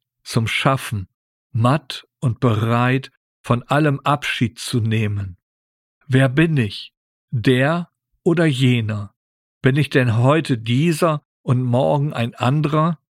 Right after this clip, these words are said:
Bin ich beides zugleich? Vor Menschen ein Heuchler und vor mir selbst ein verächtlich wehleidiger Schwächling? Oder gleicht, was in mir noch ist, dem geschlagenen Herr, das in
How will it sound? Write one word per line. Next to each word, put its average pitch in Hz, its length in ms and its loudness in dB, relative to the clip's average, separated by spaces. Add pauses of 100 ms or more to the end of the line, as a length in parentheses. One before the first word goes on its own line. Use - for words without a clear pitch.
(460)
Bin 110 160 0
ich - 180 -6
beides 131 540 0
zugleich? 113 880 -4 (340)
Vor 127 200 2
Menschen 143 520 0
ein 120 240 0
Heuchler 156 800 -2 (360)
und 117 120 2
vor 135 220 0
mir 127 180 2
selbst 127 800 -2
ein 120 140 0
verächtlich 131 920 -2 (260)
wehleidiger 127 880 0
Schwächling? 143 800 -2 (580)
Oder 143 220 4
gleicht, 147 460 0
was 127 200 0
in 170 220 0
mir 151 160 2
noch 123 240 0
ist, - 380 -2 (180)
dem 135 180 2
geschlagenen 143 880 0
Herr, 127 520 2 (460)
das 135 220 0
in 131 180 0